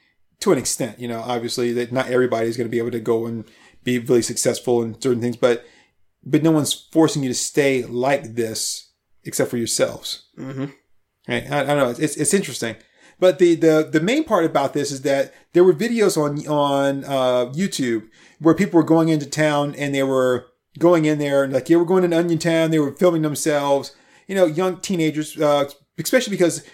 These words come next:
Speaker 1: like, um,
Speaker 2: Douchebags. <laughs>
Speaker 1: like, the, the town over had grown more and had new houses and everything were built.
Speaker 2: Mm-hmm.
Speaker 1: So you had an influx of people, like,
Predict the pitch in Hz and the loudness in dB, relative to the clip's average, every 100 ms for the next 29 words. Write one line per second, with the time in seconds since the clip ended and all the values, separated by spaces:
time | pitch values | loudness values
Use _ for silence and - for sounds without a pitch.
0 | - _ - 165 160 156 151 147 147 143 | -20 _ -2 -2 0 0 2 2 0 0
1 | 131 - - 101 107 110 - - - - | -4 -8 -10 -10 -10 -10 -10 -12 -18 -14
2 | - 190 165 156 147 156 151 151 160 202 | -8 -4 0 0 2 4 4 2 0 0
3 | 208 170 185 151 139 139 - _ - 175 | 0 2 2 4 0 -2 -8 _ -4 -4
4 | 135 135 165 170 151 143 131 117 131 147 | -4 0 2 4 0 -2 -2 -2 -4 -4
5 | 139 135 135 131 135 135 131 139 160 160 | -4 -2 -4 -2 0 -2 -6 -2 0 0
6 | 147 156 143 151 139 151 143 143 127 131 | 0 -2 -2 -6 -4 -4 -4 -6 -4 0
7 | 147 127 - - 151 139 165 160 160 156 | 2 2 -2 -18 -14 -6 -2 0 2 0
8 | 147 147 165 185 175 - 170 160 151 139 | -2 -2 -2 -2 -4 -4 -4 0 0 2
9 | 135 139 | 2 0